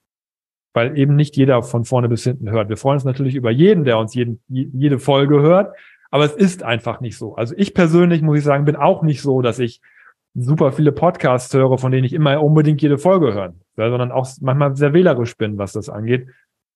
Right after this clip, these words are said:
Ähm, also von dem, was du erzählt hast, ähm, vielleicht noch als Story, so, da hat, ähm, letztens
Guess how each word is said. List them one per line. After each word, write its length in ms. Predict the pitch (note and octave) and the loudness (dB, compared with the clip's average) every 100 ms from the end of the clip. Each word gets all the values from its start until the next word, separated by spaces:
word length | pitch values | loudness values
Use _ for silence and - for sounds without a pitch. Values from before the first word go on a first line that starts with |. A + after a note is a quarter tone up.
| _ _ | _ _
Ähm, 460 | A#2+ B2 B2 B2 A#2 _ _ _ _ _ _ _ _ - | -2 0 0 -2 -6 _ _ _ _ _ _ _ _ -10
also 420 | D#2 B2 B2 B2 F3+ - - | -4 -2 0 -2 -6 -16 -16
von 180 | - B2+ | -2 2
dem, 140 | C3+ | 2
was 160 | C3 C3 | 2 0
du 80 | D3 | 0
erzählt 380 | C3+ D3 D#3+ D#3+ | 0 2 2 4
hast, 260 | C3+ - _ _ _ _ _ _ _ - | 0 -4 _ _ _ _ _ _ _ -4
ähm, 460 | B2 A#2 A#2+ A#2+ - | 0 0 0 -4 -4
vielleicht 220 | C3+ C3 | -4 -2
noch 120 | B2+ | -2
als 220 | B2+ A#2+ | -2 -2
Story, 560 | G3 E3 - C3 D#3+ D#3 | -6 -8 -2 2 4 4
so, 200 | C3 C3 C3 D#3+ E3+ - _ _ _ _ - | 2 -4 -8 -14 -14 -20 _ _ _ _ -4
da 100 | A#2 | -2
hat, 180 | C3 D3+ | -2 -2
ähm, 320 | C3+ B2 B2 | 0 0 0
letztens 380 | A#2+ C3 C3+ C3 | 0 0 -4 -6